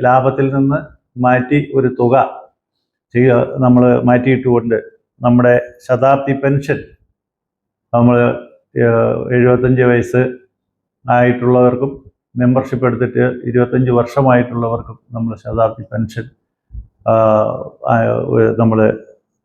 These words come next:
വിതരണം ചെയ്യുന്നുണ്ട്. അതുപോലെ തന്നെയാണ് നമ്മൾ നമ്മുടെ ഈ എലഞ്ഞിയിലെ പാലിയേറ്റീവ് കെയർ നമ്മൾ ഏകദേശം ആറ് ലക്ഷം രൂപയുടെ സാധനത്തോളം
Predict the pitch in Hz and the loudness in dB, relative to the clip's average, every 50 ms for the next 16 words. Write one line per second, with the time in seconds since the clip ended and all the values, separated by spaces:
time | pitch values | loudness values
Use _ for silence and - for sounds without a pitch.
0 | - 127 117 113 117 120 120 110 120 110 113 123 113 113 120 120 120 123 127 131 | 0 2 2 2 2 2 2 2 2 2 2 2 4 4 2 2 4 2 2 0
1 | - - - - _ _ _ _ _ _ - 117 113 123 127 135 135 139 135 123 | -2 -4 -8 -14 _ _ _ _ _ _ -2 0 2 2 2 4 4 2 2 2
2 | 127 127 127 127 123 123 127 135 151 - 135 123 120 120 117 117 113 110 - _ | 2 0 2 2 0 0 0 -2 -6 -6 -4 -2 -2 0 0 -2 -4 -4 -8 _
3 | _ _ _ _ _ _ _ _ _ 113 113 117 117 120 120 117 117 - - - | _ _ _ _ _ _ _ _ _ 0 2 4 4 4 4 2 0 0 -4 -10
4 | - _ _ _ _ _ _ _ _ _ _ _ _ - 120 110 110 110 110 110 | -18 _ _ _ _ _ _ _ _ _ _ _ _ -2 0 0 2 0 0 -2
5 | - 139 147 139 - _ _ _ _ _ _ _ _ _ _ _ _ _ - 143 | -4 -6 -8 -12 -16 _ _ _ _ _ _ _ _ _ _ _ _ _ 0 2
6 | 123 123 127 123 131 131 131 131 135 127 127 131 - - 120 123 127 131 139 147 | 4 4 6 6 6 4 4 4 2 0 -2 -2 -4 -2 0 2 2 4 4 4
7 | 147 127 131 147 147 123 120 113 110 107 - - - _ _ _ _ _ _ - | 4 4 4 2 2 2 0 -2 -4 -4 -8 -16 -20 _ _ _ _ _ _ -20
8 | - _ _ 123 123 117 120 117 117 117 117 - - _ _ - 123 120 120 120 | -20 _ _ -4 -2 0 0 0 0 -2 -4 -6 -12 _ _ -4 0 2 2 4
9 | 120 120 120 117 - 120 127 120 - - _ _ _ _ _ _ _ _ _ - | 4 2 2 0 -2 -6 -8 -8 -10 -14 _ _ _ _ _ _ _ _ _ -8
10 | _ 123 123 127 120 127 123 123 127 127 123 120 120 113 117 117 117 113 117 - | _ 0 0 2 4 2 2 0 -2 -2 0 0 0 2 2 0 0 0 -2 -2
11 | - 117 117 117 117 120 117 - 117 113 113 120 120 | 0 0 2 2 0 -2 -4 -2 -4 -2 -2 -4 -6